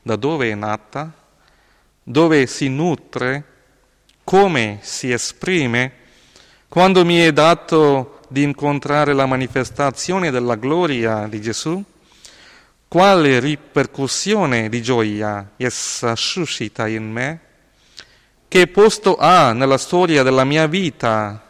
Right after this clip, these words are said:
nella storia della mia fede, la figura e l'azione della Vergine Maria?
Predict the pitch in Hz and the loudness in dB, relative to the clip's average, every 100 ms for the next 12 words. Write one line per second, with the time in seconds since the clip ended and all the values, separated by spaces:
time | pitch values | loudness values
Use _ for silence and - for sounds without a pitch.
0 | _ _ _ 127 127 - 151 151 143 143 | _ _ _ -4 -4 -2 0 2 2 2
1 | 143 147 - 196 165 120 113 104 - - | 0 -2 0 0 2 0 -2 -4 -16 -20
2 | _ 131 127 170 165 208 139 107 104 - | _ -4 -2 -4 -4 -2 0 0 -2 -10
3 | _ - 127 120 - - 196 160 113 113 | _ -4 -2 -2 -6 -4 -2 -2 -2 -2
4 | 113 113 123 123 120 113 113 135 147 107 | -2 -2 -4 -6 -8 -6 -6 -6 -8 -6
5 | 117 127 | -6 -6